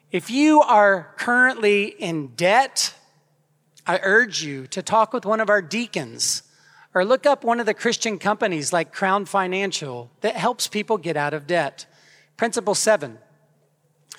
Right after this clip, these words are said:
The underlying reason for the large amount of debt, it boils down to this next principle. It's the problem of uncontrolled appetites.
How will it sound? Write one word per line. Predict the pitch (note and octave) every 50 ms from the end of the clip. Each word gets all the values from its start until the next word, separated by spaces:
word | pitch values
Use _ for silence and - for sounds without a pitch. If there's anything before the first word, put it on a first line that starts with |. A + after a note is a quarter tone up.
| - - - - _
The | - F3+ G3+ A3
underlying | A#3 B3+ D4+ D4+ D4+ C#4 B3+ G#3 F#3+ F3+
reason | D3+ C#3+ F3+ A3+ B3 A#3+ E3+ F3+ E3+ D3+
for | - -
the | F3 D#3+ D#3
large | D#3 E3+ F#3 F3 D3
amount | E3 E3+ E3 E3 D#3 -
of | C#3+ C3
debt, | C#3 G3 G3 E3+ D3+
it | D#3 C#3+ C#3
boils | D#3+ F#3+ F#3+ F#3+ F3 C#3
down | - F3 F3 E3+
to | D#3+ D#3+
this | D3 E3 D3+ -
next | F3 F#3 G3 - - _
principle. | - G3 G#3 F#3+ - E3+ C#3+ B2 C3+ C3 C3+ D3+ E3 _ _ _ _ _ _ _ _ _ _ _ _ _ _
It's | E3+ D#3 - -
the | - F3+
problem | _ - - A#3 B3 B3 - G#3+ E3+ D#3+ D#3+ D#3
of | D3+ C3 - - -
uncontrolled | G#3 G3 A3 G#3+ - F#3+ F#3+ E3+ - - F3 D#3+ D#3+ D3+ - -
appetites. | F#3 E3 - F3 D#3+ - - D3 B2 B2 B2 _ - - - - - - - -